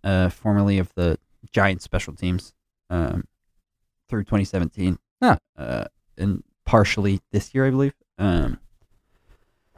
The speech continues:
Speaker 1: they were not terrible every year. They were last. I, uh, they were last in the league in twenty seventeen. They were second in twenty, twenty fifteen.
Speaker 2: <laughs>
Speaker 1: So I don't know what at all it is.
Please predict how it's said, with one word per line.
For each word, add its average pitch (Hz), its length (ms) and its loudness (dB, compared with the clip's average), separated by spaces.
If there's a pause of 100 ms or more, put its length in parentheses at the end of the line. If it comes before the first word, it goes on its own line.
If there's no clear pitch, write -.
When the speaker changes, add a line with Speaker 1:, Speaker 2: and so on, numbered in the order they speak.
(720)
Speaker 1:
they 156 120 0
were 180 120 0
not 190 220 0
terrible 170 460 0 (320)
every 143 280 2
year. 147 120 2
They 139 140 2
were 139 160 0 (100)
last. 131 440 0
I, 120 260 0 (300)
uh, 95 160 -2 (220)
they 113 220 0
were 120 160 2 (160)
last 120 340 0
in 101 100 -2
the 95 80 2
league 90 180 0
in 82 80 -2
twenty 60 160 -10
seventeen. - 380 -16 (340)
They 107 120 0
were 98 60 0
second 135 320 0
in 107 60 -8
twenty, - 200 -2 (300)
twenty 110 200 2
fifteen. - 400 -12
Speaker 2:
<laughs> - 60 -20
Speaker 1:
So 113 220 -2 (1800)
I 208 180 4
don't 233 100 2
know 220 220 4
what 202 360 6 (180)
at 185 120 2
all 139 360 4 (100)
it 135 300 2
is. 120 520 -2